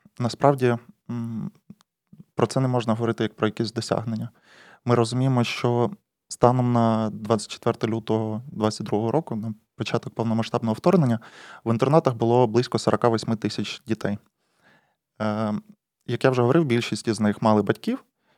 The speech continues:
і тому у зв'язку з початком повномасштабного вторгнення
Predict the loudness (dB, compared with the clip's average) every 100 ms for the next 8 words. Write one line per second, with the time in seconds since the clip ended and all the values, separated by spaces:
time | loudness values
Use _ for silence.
0 | _ -6 -2 0 4 2 2 0 0 0
1 | 2 0 0 0 2 2 0 0 -2 -8
2 | -6 0 0 0 2 2 2 2 4 6
3 | 4 2